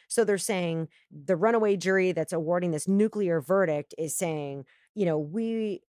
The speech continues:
we feel that this person did something so wrong that we wanna punish them." Well, that's actually a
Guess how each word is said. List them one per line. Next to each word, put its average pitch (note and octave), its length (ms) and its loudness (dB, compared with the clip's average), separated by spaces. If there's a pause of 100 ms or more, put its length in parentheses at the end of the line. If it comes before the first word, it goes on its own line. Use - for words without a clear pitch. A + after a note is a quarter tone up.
we A#3+ 220 0
feel F#3+ 500 2
that D3+ 360 -2 (420)
this A3+ 220 0
person G3+ 340 -4
did F3 120 -4
something D#3+ 340 -6
so B3 680 2
wrong D#3 600 0 (360)
that F#3 180 0
we A#3 120 4
wanna F3 320 2
punish D#3+ 440 -4
them." A#2+ 360 -12
Well, F3+ 320 -2 (320)
that's A#3 360 0 (100)
actually A#3 440 -4
a D3 120 -2